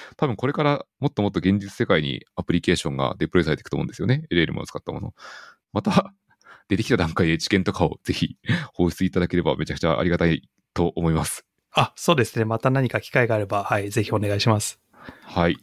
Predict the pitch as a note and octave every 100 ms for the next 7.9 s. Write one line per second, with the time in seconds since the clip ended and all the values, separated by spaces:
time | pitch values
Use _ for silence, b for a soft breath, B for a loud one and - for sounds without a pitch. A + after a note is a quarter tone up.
0 | _ _ _ _ F2 F#2+ G#2+ - F#2+ G2
1 | A2 G#2+ G#2+ A#2+ A2 G2+ E2+ - E2+ F2+
2 | F2+ E2+ D#2+ - F2 E2+ E2+ F2 - F2+
3 | F2 F#2+ F#2 - F2 E2 F2+ - B B
4 | C#3 C#3+ F#3+ C#3+ C#3 F#2+ - G2+ G2+ -
5 | G2 G2 - E2+ E2+ F#2 E2+ F2 F2 -
6 | - - _ _ - D3 - - - -
7 | F3+ G3 F3 B2+ A2 - A2 A2 A2+